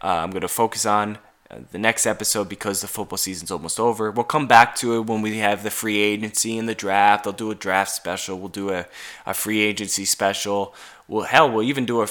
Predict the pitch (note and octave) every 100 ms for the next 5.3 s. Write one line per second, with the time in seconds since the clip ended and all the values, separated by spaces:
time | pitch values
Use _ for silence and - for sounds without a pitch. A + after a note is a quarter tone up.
0 | - - G#2 - A2+ D#3 C#3+ B2+ - A#2+
1 | A#2 G#2+ G#2+ - - - G#2+ - A2+ C3+
2 | D3+ D3 C3+ A#2+ - G#2 A2+ G#2 - G#2+
3 | - G#2 G2+ G2+ G2+ G2+ G#2+ G2 G2+ G2
4 | G2 F#2+ F#2 G2+ F#2 - G2+ F#2+ F2+ G2+
5 | G2 G2 F#2+